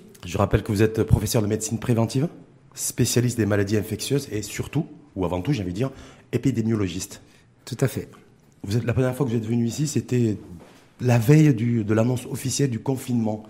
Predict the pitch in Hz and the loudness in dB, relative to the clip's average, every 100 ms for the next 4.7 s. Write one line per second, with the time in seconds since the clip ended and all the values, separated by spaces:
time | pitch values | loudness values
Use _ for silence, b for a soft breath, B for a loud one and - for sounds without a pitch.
0 | - - - 101 - 110 110 113 101 107 | -20 -16 -12 -12 -10 -6 0 0 0 -2
1 | 110 101 98 - 90 90 92 90 90 92 | -2 -2 -4 -6 -4 -2 -2 -2 -2 -4
2 | 104 101 113 95 98 82 - - - 78 | -2 -2 0 -2 -6 -12 -16 -20 -16 -12
3 | - 98 90 92 - 92 - 113 95 90 | -8 -6 -4 -6 -6 -6 -4 -4 -2 -4
4 | 85 - 92 101 - - | -6 -6 -4 -4 -4 -8